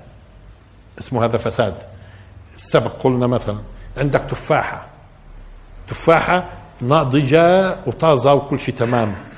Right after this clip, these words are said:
الآن لو أكلتها أنت كإنسان، ما هو أصلًا كل شيء مسخر لك، لو أكلتها كإنسان كل شيء تمام،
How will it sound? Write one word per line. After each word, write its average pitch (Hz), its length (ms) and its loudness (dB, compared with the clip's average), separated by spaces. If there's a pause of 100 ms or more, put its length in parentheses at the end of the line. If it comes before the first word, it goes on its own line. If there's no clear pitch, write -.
(280)
الآن 143 320 2
لو 127 140 8
أكلتها - 500 2
أنت 135 180 -2
كإنسان، 123 560 2 (420)
ما 98 80 -4
هو 147 120 4
أصلًا 156 200 2
كل 202 160 -2
شيء 135 140 -2
مسخر 107 480 0
لك، - 240 -8 (1040)
لو 117 180 0
أكلتها 196 400 2
كإنسان 156 520 0 (680)
كل 180 140 -2
شيء 139 160 -4
تمام، 120 340 -2